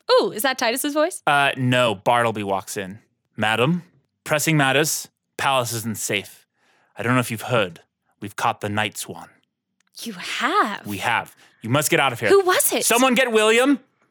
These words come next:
Speaker 2: They like, "Oh, right a-, right away, sir. Right away, sir. William will escort you out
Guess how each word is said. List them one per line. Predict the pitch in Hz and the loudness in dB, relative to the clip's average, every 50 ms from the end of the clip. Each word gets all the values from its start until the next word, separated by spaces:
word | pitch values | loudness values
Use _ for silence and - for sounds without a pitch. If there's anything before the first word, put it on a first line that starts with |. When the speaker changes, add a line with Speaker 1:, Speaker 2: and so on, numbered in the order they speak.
| _ _ - | _ _ -4
Speaker 2:
They | 113 131 135 131 | 0 2 2 4
like, | 123 120 113 104 - - - _ - | 4 2 0 -2 -4 -12 -20 _ 0
"Oh, | 131 202 247 202 - _ _ _ - - - _ - | 2 2 2 2 0 _ _ _ -20 -20 -20 _ -4
right | 123 135 175 214 | -2 0 2 2
a-, | 208 175 - | 2 0 0
right | 165 170 190 | 0 2 2
away, | 214 208 196 165 | 4 2 2 2
sir. | - - 170 170 165 - _ _ _ - - | 2 0 0 -2 -2 -6 _ _ _ -20 -12
Right | - - 139 147 | -2 0 2 4
away, | 165 160 147 | 4 2 2
sir. | 131 - 139 143 139 - _ _ _ - - - - - _ _ | 2 2 0 0 -2 -4 _ _ _ -20 -20 -20 -20 -20 _ _
William | - 131 156 175 175 156 | 0 4 4 6 6 4
will | 143 - | 4 2
escort | - 127 - - 147 131 - | 0 -2 -2 -2 -2 -2 0
you | 131 127 | 0 2
out | 120 120 - - - - | 2 2 0 -2 -6 -16